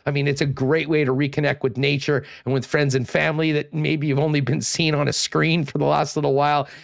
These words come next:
And heck, from a corporate side, an amazing way to reconnect with customers in person. There's no better FaceTime than being in a boat, slaying big fish, and having a great time out at Aikens Lake. Find out more online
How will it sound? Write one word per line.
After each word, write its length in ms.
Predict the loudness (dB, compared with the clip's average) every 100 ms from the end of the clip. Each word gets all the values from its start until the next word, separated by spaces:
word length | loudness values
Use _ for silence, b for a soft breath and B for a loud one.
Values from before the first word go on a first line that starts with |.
| B
And 140 | -2
heck, 200 | -2 -2
from 100 | -4
a 60 | -6
corporate 420 | -2 -2 0 -4
side, 320 | -2 0 0 -2 B -2
an 80 |
amazing 440 | -2 0 -2 0 0
way 160 | 2
to 80 | 2
reconnect 540 | 2 2 0 0 0 -2
with 160 | -4
customers 580 | -2 -2 -2 -2 -2 -2
in 120 | -6
person. 580 | -2 0 0 2 0 -2 B B -4
There's 180 | -2
no 160 | 0 0
better 260 | 2 0 0
FaceTime 640 | 0 0 0 0 0 2
than 160 | -2 -4 B -6
being 180 | 0 2
in 120 | 2
a 40 | 0
boat, 440 | 0 2 2 0
slaying 420 | -2 0 0 0
big 300 | 0 0 -2
fish, 420 | -2 0 0 0 -8 B -6
and 80 | -2
having 240 | 0 0
a 40 |
great 300 | 0 0 0
time 240 | 0 -2 0
out 160 | 0 0
at 140 | 0
Aikens 320 | -2 -2 -4
Lake. 180 | -2 -2
Find 260 | -2 0 0
out 100 | 2
more 140 | 2
online 440 | 2 2 2 2